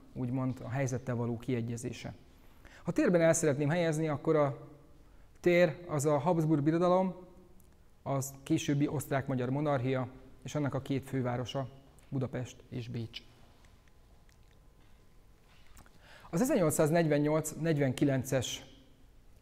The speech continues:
szabadságharcot az osztrákok orosz segítséggel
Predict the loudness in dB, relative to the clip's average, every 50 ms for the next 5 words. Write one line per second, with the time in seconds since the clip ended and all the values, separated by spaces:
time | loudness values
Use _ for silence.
0 | -20 -20 -20 -20 -20 -20 -20 -20 -16 -2 2 4 6 6 6 4 4 4 2 4
1 | 4 2 2 2 4 4 2 2 2 0 -4 -2 0 0 2 2 4 2 2 4
2 | 2 0 0 2 2 4 4 4 4 2 0 -2 -2 -2 0 0 -2 -4 -2 -2
3 | 0 0 0 0 0 0 0 -2 -4